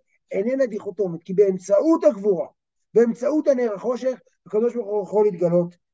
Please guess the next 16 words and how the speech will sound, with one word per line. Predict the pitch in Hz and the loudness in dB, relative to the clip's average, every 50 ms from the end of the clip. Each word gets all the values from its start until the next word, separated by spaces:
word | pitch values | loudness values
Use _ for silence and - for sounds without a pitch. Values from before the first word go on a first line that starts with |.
| _ - | _ -8
אלינו, | 147 165 160 147 139 127 | -6 -6 -6 -8 -10 -8
באמצעות | 127 151 160 165 - 226 233 277 277 202 262 | -8 -8 -8 -6 -4 0 0 0 4 4 4
האותיות, | 226 196 175 - 156 135 123 - | 4 4 2 0 -6 -8 -6 -8
כי | 175 | -6
הקדוש | 170 185 214 240 226 | -2 0 0 0 0
ברוך | 254 214 | 0 2
הוא | 220 220 | 2 4
לא | 240 | 4
יכול | 262 254 247 240 | 4 4 2 2
להתגלות | 226 180 208 208 202 202 | 2 2 0 0 2 0
אלינו | 208 220 226 226 220 - _ _ _ _ _ _ _ - | 0 -2 -2 -4 -6 -8 _ _ _ _ _ _ _ -2
גם | 160 190 208 226 226 - - - 170 165 - - - 165 165 156 _ - | 0 2 2 2 2 -2 -8 -12 -12 -12 -14 -18 -18 -18 -18 -18 _ -4
בסדקים | 170 185 170 - - 170 160 170 170 - 240 247 | -4 -4 -4 -4 -8 -2 -2 -2 -2 -2 -4 -4
הקטנים | 180 - 226 226 233 240 | -2 -2 0 0 0 0
האלה, | 247 240 240 240 233 - _ _ _ _ _ | 2 2 2 2 0 -2 _ _ _ _ _
בלי | - 165 208 240 247 233 | -8 -2 0 0 2 0